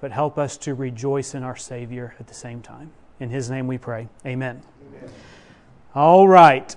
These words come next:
Speaker 1: Uh, why don't you, if you have your Bibles, go ahead and open them up to Genesis chapter three.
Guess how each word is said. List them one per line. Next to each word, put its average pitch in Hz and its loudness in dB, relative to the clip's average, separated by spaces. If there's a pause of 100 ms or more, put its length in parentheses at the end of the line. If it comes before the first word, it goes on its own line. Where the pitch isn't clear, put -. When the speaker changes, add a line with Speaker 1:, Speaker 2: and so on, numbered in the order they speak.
Speaker 1:
Uh, 170 6
why 196 0
don't 233 0
you, 240 0
if 233 -2
you 202 0
have 202 6
your 190 4
Bibles, 185 6
go 185 2
ahead 185 4
and 175 2
open 175 0
them 175 0
up 170 2
to 165 2
Genesis 175 0
chapter 175 4
three. 226 4